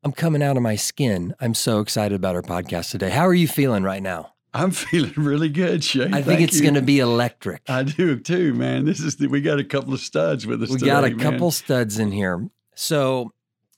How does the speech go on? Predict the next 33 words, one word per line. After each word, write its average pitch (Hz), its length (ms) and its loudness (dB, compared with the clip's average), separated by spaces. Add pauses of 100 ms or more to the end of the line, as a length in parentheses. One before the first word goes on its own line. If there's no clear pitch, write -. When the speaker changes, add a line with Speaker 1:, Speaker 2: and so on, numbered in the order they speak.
(140)
Speaker 1:
you 175 200 0
may 165 160 2
or 131 60 2
may 131 160 2
not 123 180 0
know 123 220 2
this, 92 400 -8 (440)
but 127 180 -4
Kanakuk 151 500 -2
Camps 120 320 -2
is 113 80 -10
all 120 260 0
about 104 240 0
equipping 104 480 -4
next 104 280 -4
generation 101 500 -2
leaders, 92 340 -4
and 117 140 -4
we 135 100 -2
happen 143 360 -4
to 127 40 -4
have 117 240 -4
a 104 60 -4
couple 110 380 -6
sitting 208 480 2
at 160 100 0
our 139 100 0
table 156 600 -2 (220)
right 196 300 0
now. 196 440 0 (1000)
They're 160 120 0
Kanakuk 185 540 0
campers. 131 680 -2